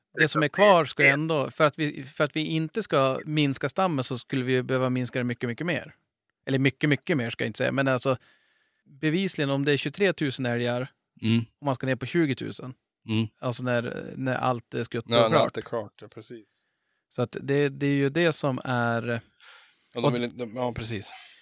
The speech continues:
Speaker 1: och det där är ju en
Speaker 2: Och
Speaker 1: liten
Speaker 2: det är ändå en beräkning. Alltså,
Speaker 3: Mm.
Speaker 2: vem, vem vet att det är tjugotre tusen djur nu? Alltså.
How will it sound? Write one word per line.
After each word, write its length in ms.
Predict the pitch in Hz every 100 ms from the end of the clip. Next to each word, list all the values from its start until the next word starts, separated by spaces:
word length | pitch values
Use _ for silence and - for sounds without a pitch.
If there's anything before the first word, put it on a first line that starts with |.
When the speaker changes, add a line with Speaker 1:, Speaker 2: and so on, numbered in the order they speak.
| _
Speaker 1:
och 140 | - 147
det 80 | 143
där 260 | 214 254
är 120 | 165
ju 180 | 165 147
en 60 | 139
Speaker 2:
Och 40 |
Speaker 1:
liten 160 | 135 -
Speaker 2:
det 80 | 151
är 40 | 156
ändå 340 | 127 - - 151 139
en 80 | 131
beräkning. 600 | 127 156 131 - - - 107
Alltså, 140 | - 127
Speaker 3:
Mm. 60 |
Speaker 2:
vem, 140 | 113 131 - _ _ _ _ 127
vem 100 | 127 135
vet 160 | 131 123
att 120 | 123 127
det 60 |
är 60 | 120 131
tjugotre 260 | - 127 120 -
tusen 180 | 120 _ _ _ -
djur 240 | 143 107 -
nu? 200 | 131 104 - _ _ _ 110
Alltså. 260 | - 92